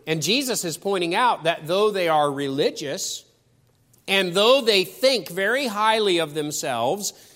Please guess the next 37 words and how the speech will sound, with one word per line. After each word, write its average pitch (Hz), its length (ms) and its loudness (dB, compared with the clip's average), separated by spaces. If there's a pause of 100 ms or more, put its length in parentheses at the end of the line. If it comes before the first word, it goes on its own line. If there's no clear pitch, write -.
(140)
and 196 300 2
believe 196 640 2
that 190 240 -2
they 220 160 2
are 208 240 4
the 175 140 -2
sheep 262 440 0
of 190 220 -2
God, 190 680 2 (460)
Jesus 220 380 -8
says, 185 240 -4
"You're 277 100 -6
not 247 220 -4
my 214 140 -4
sheep 247 280 -8
at 226 60 -10
all." - 500 -8 (540)
And 233 180 4
the 220 80 4
reason 269 380 2
that 240 120 4
I 226 140 6
know 233 200 4
you're 233 200 2
not 226 240 0
my 214 160 0
sheep, 240 540 -2 (360)
besides 131 380 -2
the 120 80 -10
fact 127 300 -4
that 120 100 -6
he's 107 180 -10
God 135 400 0
and 120 140 -12
he 113 60 -12
knows 131 320 -6
everything, 120 680 -6